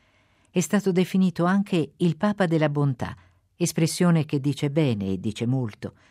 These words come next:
Il Papa del Pater Noster, nella Divina Preghiera, ripeteva continuamente:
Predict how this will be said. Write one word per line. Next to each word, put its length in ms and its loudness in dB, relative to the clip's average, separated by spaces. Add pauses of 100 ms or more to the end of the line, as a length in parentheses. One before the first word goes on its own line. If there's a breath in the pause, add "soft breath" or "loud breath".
(300 soft breath)
Il 160 0
Papa 320 2
del 180 -2
Pater 320 -2
Noster, 500 0 (340 soft breath)
nella 280 2
Divina 380 0
Preghiera, 580 0
ripeteva 560 -2
continuamente: 960 0